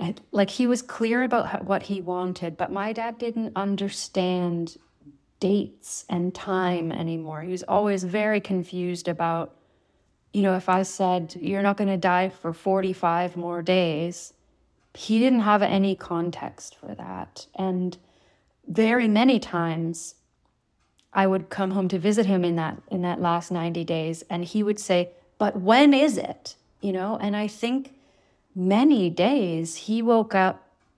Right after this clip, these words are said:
kind of thinking he was a lot closer to dying than he actually was. And I sort of worried that I would have to wake him up on December sixth and be like, "It's today. You can die today." That part of it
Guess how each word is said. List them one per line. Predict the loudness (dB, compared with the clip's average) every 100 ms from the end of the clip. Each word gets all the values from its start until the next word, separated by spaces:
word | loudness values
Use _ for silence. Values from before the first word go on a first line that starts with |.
| _
kind | -8 -4 -2
of | 2
thinking | 2 4 4
he | 4 2
was | 0
a | 0
lot | 2 2 2
closer | 0 0 0 -4
to | -4 -2
dying | 0 0 -2 -4
than | -4 -4
he | -4
actually | -4 -4 -8 -8 -8
was. | -6 -6 -6 -10 -14 _ _ _ _ _ _ _
And | 2
I | 4 4
sort | 4 0
of | 0
worried | 0 0 0
that | -4 0
I | 2
would | 4
have | 2 2
to | 0
wake | 0 0
him | 0
up | 0 0
on | -4 -4
December | -6 -4 -2 -2
sixth | -4 -6 -6 -4
and | -2
be | 2
like, | 0 -2 _ _ _
"It's | -2 0
today. | -2 4 6 4 0 -12 -2
You | -2
can | 2 2
die | 4 4
today." | 2 2 2 2 -2 -10 _ 2
That | 2 2 -4
part | -6 4 6 6
of | 4
it | 2 0